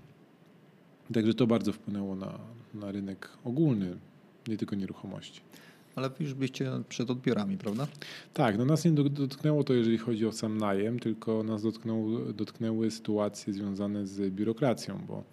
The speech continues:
Speaker 1: budynek, który, e, przypomnę, kupiliśmy, e, powiększyliśmy i podzieliliśmy na kilka mieszkań, e, i jest w tym momencie gotowy już do zamieszkania, tak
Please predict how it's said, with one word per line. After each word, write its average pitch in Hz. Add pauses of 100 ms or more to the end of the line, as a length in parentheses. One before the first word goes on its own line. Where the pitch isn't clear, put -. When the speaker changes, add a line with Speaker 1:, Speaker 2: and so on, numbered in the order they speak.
(560)
Speaker 1:
budynek, 110
który, 104 (280)
e, 107
przypomnę, 104
kupiliśmy, 104 (600)
e, 98 (840)
powiększyliśmy 120
i 110
podzieliliśmy 104
na 98
kilka 104
mieszkań, 120 (120)
e, 110
i 107 (360)
jest 117
w -
tym 113
momencie 110
gotowy 101
już 101
do 95
zamieszkania, 95
tak 101